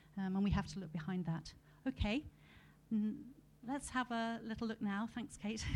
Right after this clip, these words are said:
<laughs> At what eating disorders are all about. Well, they're classed as psychological illnesses, first of all, or conditions. Some people say, uh, have trouble with the word illness because you can't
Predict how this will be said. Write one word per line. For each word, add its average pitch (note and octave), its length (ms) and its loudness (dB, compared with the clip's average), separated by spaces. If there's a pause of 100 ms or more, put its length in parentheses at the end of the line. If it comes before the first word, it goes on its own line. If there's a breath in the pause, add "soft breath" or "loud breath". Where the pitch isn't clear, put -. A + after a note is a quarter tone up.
<laughs> - 1120 2
At B3 100 -4
what A#3+ 220 0
eating A#3+ 240 0
disorders A#3 500 -2
are A#3+ 160 4
all B3 120 4
about. B3 400 6
Well, C#4 180 6
they're C4 100 0
classed - 340 2
as D4+ 80 2
psychological C4 880 4
illnesses, F3+ 640 2
first E3+ 260 0
of E3 120 -4
all, G3+ 160 0
or E3+ 80 2
conditions. F#3 840 2 (400 loud breath)
Some B3 160 6
people A#3 240 4
say, G#3+ 540 2
uh, G3 240 -2
have G3 140 -2 (240)
trouble G3+ 240 0
with F#3+ 120 -2
the G3 60 -2
word F#3+ 320 0
illness F#3+ 420 0
because G3+ 220 -4
you G3 120 -8
can't G3 180 -4